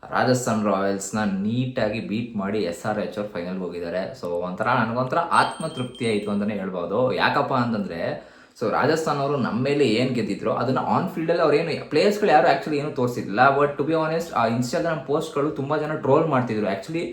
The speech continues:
ರಾಜಸ್ಥಾನ್ ಅವರಂತೂ, ಆ, ಇಂಡೈರೆಕ್ಟ್ ಆಗಿ ಟ್ರೋಲ್ ಮಾಡ್ತಿದ್ರು. And ಸಿ ಎಸ್ ಕೆ ಫ್ಯಾನ್ಸ್ ಅವ್ರಿಗೆ ಸಪೋರ್ಟ್ ಮಾಡ್ಕೊಂಡು, "ನಾವು we are supporting, we love from Rajasthan, ro-, love from ಸಿ ಎಸ್ ಕೆ," ಹಾಗೆ ಹೀಗೆ ಅಂತೆಲ್ಲ ಹಾಕ್ತಿದ್ರು. ಕಾಮೆಂಟ್ ಸೆಕ್ಷನ್ ನಾನು ತುಂಬಾ ನೋಡ್ತಾ ಇದ್ದೆ.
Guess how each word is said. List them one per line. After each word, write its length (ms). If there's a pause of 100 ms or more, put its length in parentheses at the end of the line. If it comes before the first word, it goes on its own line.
(380)
ರಾಜಸ್ಥಾನ್ 460
ಅವರಂತೂ, 460
ಆ, 280
ಇಂಡೈರೆಕ್ಟ್ 640
ಆಗಿ 140
ಟ್ರೋಲ್ 260
ಮಾಡ್ತಿದ್ರು. 540
And 480
ಸಿ 80
ಎಸ್ 180
ಕೆ 80
ಫ್ಯಾನ್ಸ್ 300
ಅವ್ರಿಗೆ 260
ಸಪೋರ್ಟ್ 320
ಮಾಡ್ಕೊಂಡು, 380
"ನಾವು 220
we 60
are 100
supporting, 580
we 120
love 140
from 180
Rajasthan, 560
ro-, 440
love 120
from 120
ಸಿ 120
ಎಸ್ 280
ಕೆ," 120
ಹಾಗೆ 260
ಹೀಗೆ 220
ಅಂತೆಲ್ಲ 260
ಹಾಕ್ತಿದ್ರು. 380
ಕಾಮೆಂಟ್ 220
ಸೆಕ್ಷನ್ 220
ನಾನು 120
ತುಂಬಾ 200
ನೋಡ್ತಾ 320
ಇದ್ದೆ. 480